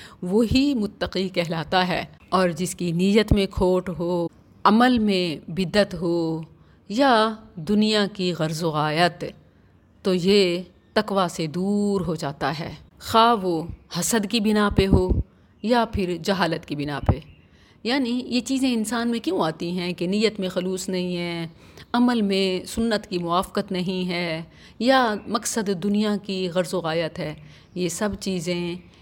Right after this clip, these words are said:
علم الہی، اللہ کے احکام کے علم سے محرومی، دوری، یعنی علم ہی نہیں ہے انسان کو، تو وہ کیسے اپنی نیت میں خلوص لائے گا؟ سنت کا علم ہی نہیں ہے تو کیسے اس کا پیروکار بنے گا؟ یا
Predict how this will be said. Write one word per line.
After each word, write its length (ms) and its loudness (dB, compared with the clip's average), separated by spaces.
علم 260 4
الہی، 960 -2
اللہ 340 0
کے 180 0
احکام 840 -2
کے 400 -4
علم 360 2
سے 380 -2
محرومی، 600 -2
دوری، 440 2
یعنی 160 0
علم 280 4
ہی 80 2
نہیں 240 2
ہے 60 0
انسان 340 -4
کو، 180 -10
تو 100 0
وہ 120 4
کیسے 400 2
اپنی 200 -8
نیت 300 -6
میں 60 -6
خلوص 360 -6
لائے 280 -4
گا؟ 180 -4
سنت 400 2
کا 140 4
علم 240 4
ہی 60 2
نہیں 260 -2
ہے 60 -4
تو 100 -8
کیسے 320 2
اس 160 -2
کا 100 -2
پیروکار 600 0
بنے 280 -6
گا؟ 200 -4
یا 140 2